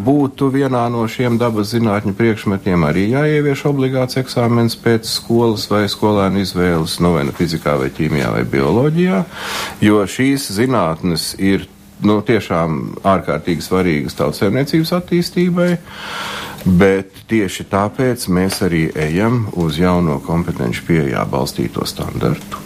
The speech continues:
Tieši tāpēc mēs kārtojam skolu tīklu, jo tieši šo priekšmetu skolotāju un vēl informātikas skolotāju ļoti bieži mazajās skolās trūkst un nevar nokomplektēt, un bērni vienkārši no tā cieš.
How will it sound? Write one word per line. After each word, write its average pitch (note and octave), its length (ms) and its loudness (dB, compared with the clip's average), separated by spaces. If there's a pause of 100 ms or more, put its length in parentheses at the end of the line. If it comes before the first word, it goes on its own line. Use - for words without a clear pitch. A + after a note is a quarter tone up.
(280)
Tieši G2+ 380 2
tāpēc B2 500 0
mēs F2 240 -2
kārtojam E2 720 0
skolu E2+ 560 -2
tīklu, E2 540 -2 (540)
jo A2 340 6
tieši C3+ 420 -2
šo C#3+ 300 0
priekšmetu A#2 580 -2
skolotāju F#2 800 2
un F#2 120 2
vēl F#2 200 0
informātikas D#2 720 -2
skolotāju D#2+ 640 2
ļoti G#2+ 320 2
bieži F#2+ 480 0
mazajās E2 640 0
skolās E2+ 500 -2
trūkst G2 540 0
un D#2+ 100 2
nevar D#2+ 300 0
nokomplektēt, C3+ 920 0
un E2+ 240 2
bērni E2+ 320 2
vienkārši G2+ 560 -2
no C3 140 2
tā C3+ 180 -2
cieš. - 520 -2